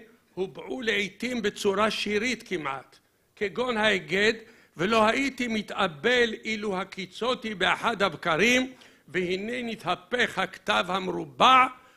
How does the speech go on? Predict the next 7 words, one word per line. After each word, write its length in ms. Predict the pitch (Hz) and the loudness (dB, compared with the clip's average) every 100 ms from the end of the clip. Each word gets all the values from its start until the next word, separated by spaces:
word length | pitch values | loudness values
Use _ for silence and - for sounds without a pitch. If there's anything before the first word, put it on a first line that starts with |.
| _ _ | _ _
לכתב 560 | 175 175 - - 220 202 185 - | -10 -8 -8 -2 0 -2 -6 -12
רום-, 340 | 156 185 196 - 175 | -8 -6 -6 -8 -10
לכתב 520 | 180 - - 202 202 185 | -10 -10 -4 -2 -2 -4
רומא". 320 | 175 175 131 110 _ _ _ _ _ _ _ _ _ _ 139 | -6 -6 -10 -16 _ _ _ _ _ _ _ _ _ _ -6
ותוזכר 840 | 196 208 208 - 196 - - 233 | 2 4 4 2 -2 0 2 2
גם 240 | 196 208 180 | 2 0 0
האמירה, 640 | 190 180 185 175 185 208 | 0 0 -2 0 0 0